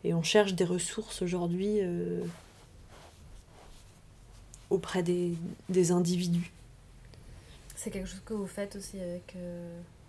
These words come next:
Speaker 2: en
Speaker 1: Non,
Speaker 2: Afrique ?
Speaker 1: c'est quelque chose qui n'existe pas du tout à l'agence.
Speaker 2: Hmm.
Speaker 1: Pas du tout. Et c'est probablement quelque chose qui, qui m-, qui me manque.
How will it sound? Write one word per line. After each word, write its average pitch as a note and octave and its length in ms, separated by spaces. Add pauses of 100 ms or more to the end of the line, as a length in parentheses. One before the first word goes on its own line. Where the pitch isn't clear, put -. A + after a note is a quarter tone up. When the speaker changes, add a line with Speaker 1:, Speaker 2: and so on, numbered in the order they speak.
(280)
Speaker 2:
en F3+ 60
Speaker 1:
Non, G#3+ 160
Speaker 2:
Afrique ? D#3+ 100
Speaker 1:
c'est F3 80
quelque F3 180
chose F3 160
qui - 80
n'existe E3 300
pas F3+ 140
du E3+ 140
tout - 140
à E3+ 60
l'agence. E3+ 400
Speaker 2:
Hmm. F3+ 180
Speaker 1:
Pas F3+ 100
du F3+ 140
tout. - 160 (880)
Et E3 40
c'est D#3+ 180
probablement F3+ 400
quelque F3 180
chose F3+ 220
qui, F3 560
qui - 140
m-, E3+ 560
qui - 160
me F3 100
manque. G#3+ 400